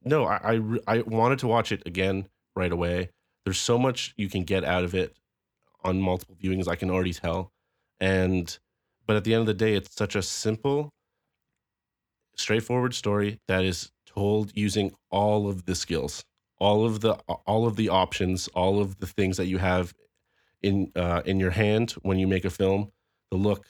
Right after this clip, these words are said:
the sound, the feel, all of that, everything. And they're executing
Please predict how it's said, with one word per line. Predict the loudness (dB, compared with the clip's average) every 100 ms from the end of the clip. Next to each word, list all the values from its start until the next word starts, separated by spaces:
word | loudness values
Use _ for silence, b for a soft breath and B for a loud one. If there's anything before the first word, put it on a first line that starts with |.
| _
the | -4
sound, | 2 2 2 0
the | -2
feel, | -2 0 2
all | 2
of | 0
that, | 0
everything. | 0 0 0 -2 -2
And | -2 -2 -2 -6
they're | -4 0 0 0 -2
executing | -4 -6 -4 0 0